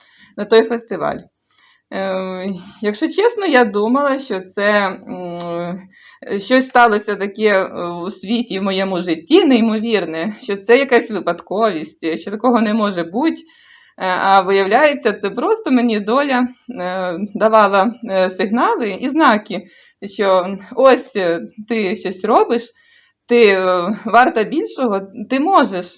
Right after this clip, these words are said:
е, ти, тобі показали, що ти можеш досягнути, е, дуже легко все, чого хочеш.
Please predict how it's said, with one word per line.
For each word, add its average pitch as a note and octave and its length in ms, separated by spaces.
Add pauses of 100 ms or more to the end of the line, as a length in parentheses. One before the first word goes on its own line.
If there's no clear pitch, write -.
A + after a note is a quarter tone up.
(120)
е, F3+ 360 (380)
ти, C4 420 (120)
тобі C4+ 160
показали, D4 600
що B3 240
ти A#3+ 500 (240)
можеш B3+ 280
досягнути, B3+ 1000 (420)
е, G3+ 200
дуже C#4 260
легко F#3 600
все, A#3+ 220
чого B3 260
хочеш. D#3+ 440